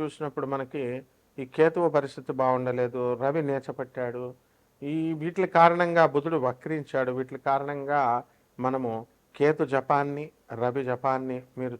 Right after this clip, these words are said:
చేసుకోవడము, అలాగే గరిక గడ్డితో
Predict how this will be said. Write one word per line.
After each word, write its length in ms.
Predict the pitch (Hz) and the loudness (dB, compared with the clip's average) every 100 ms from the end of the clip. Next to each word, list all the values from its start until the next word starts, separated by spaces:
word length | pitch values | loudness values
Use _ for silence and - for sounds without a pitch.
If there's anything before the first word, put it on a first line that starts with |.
| - | -6
చేసుకోవడము, 580 | 117 - - 135 147 190 - _ _ _ _ _ _ 135 | -6 -6 -4 -2 -2 -6 -14 _ _ _ _ _ _ 2
అలాగే 460 | 147 165 160 151 120 123 - _ - | 6 6 4 2 0 -2 -10 _ 0
గరిక 280 | 127 156 185 | 2 4 2
గడ్డితో 540 | 170 160 151 156 165 | 4 2 2 4 4